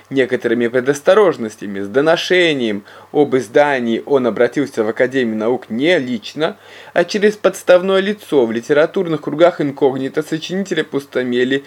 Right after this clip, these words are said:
не было раскрыто, и, полемизируя с новым журналом, Чулков полагал, что имеет дело с литературными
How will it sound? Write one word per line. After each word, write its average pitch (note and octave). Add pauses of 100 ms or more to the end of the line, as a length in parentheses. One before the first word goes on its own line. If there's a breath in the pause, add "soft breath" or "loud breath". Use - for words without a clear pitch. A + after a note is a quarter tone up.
(280 loud breath)
не F3+
было E3+
раскрыто, G#3 (260 loud breath)
и, G3
полемизируя F#3+
с -
новым D#3
журналом, C#3+
Чулков G3+
полагал, D3+
что C#3+
имеет D3+
дело F3
с F3+
литературными D3